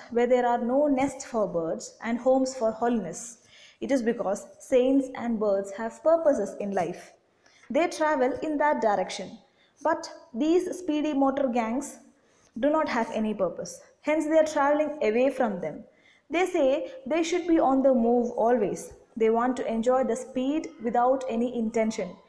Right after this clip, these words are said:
They are marred with dust. They, they, they do not bother.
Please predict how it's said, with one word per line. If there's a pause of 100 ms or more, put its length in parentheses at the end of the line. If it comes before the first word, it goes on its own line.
(280)
They
are
marred
with
dust. (400)
They,
they,
they
do
not
bother.